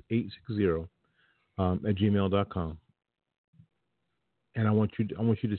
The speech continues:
send me an email with an email address that you're good with receiving an email from me, directing you to, um, either a video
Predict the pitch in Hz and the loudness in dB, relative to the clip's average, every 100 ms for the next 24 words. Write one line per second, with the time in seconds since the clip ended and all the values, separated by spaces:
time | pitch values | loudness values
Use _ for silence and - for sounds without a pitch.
0 | - 117 113 107 120 107 90 87 - _ | -2 2 4 4 4 2 2 -2 -6 _
1 | _ - 104 107 101 120 127 123 120 117 | _ -6 -2 -2 -2 -2 0 0 0 -2
2 | 85 107 101 101 101 - - _ _ - | -4 -6 -2 0 -2 -6 -18 _ _ -4
3 | 92 101 101 113 123 117 110 98 113 110 | -4 -2 0 2 2 0 -4 -2 0 0
4 | 98 92 87 _ _ _ _ _ _ _ | 0 0 -2 _ _ _ _ _ _ _
5 | _ - 107 - 110 101 98 95 101 98 | _ -8 -6 -4 -2 0 -2 -2 -2 -2
6 | 95 90 - - 95 92 92 85 76 78 | -4 -6 -8 -6 -4 -2 -4 -6 -8 -14
7 | _ _ _ _ _ _ _ _ _ _ | _ _ _ _ _ _ _ _ _ _
8 | _ _ _ _ _ _ _ _ _ _ | _ _ _ _ _ _ _ _ _ _
9 | _ 113 104 101 - 110 110 104 - 95 | _ 2 2 0 -4 -4 -2 -4 -4 -4
10 | 90 87 92 _ _ _ _ _ - 90 | -2 -6 -12 _ _ _ _ _ -10 -6
11 | 87 90 - 107 101 98 101 92 95 92 | -6 -8 -6 -4 -2 -2 -2 -2 -4 -4
12 | 87 107 120 120 120 123 127 | -4 -4 0 0 0 -2 -8